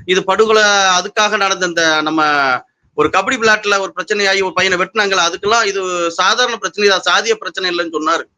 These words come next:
அதெல்லாம் உண்மையிலே தவறு. இங்க வந்து சாதிய பிரச்சனை அதிகமாக நடந்துட்டு இருக்கு.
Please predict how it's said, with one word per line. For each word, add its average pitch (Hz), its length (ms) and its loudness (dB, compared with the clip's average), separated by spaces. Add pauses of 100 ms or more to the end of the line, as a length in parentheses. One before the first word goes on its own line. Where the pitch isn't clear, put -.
(720)
அதெல்லாம் 190 320 2
உண்மையிலே 247 400 2
தவறு. 196 420 2
இங்க 151 200 -2
வந்து 170 300 -4
சாதிய 220 420 0
பிரச்சனை 208 420 0
அதிகமாக 262 640 0
நடந்துட்டு 185 420 -4
இருக்கு. - 320 -18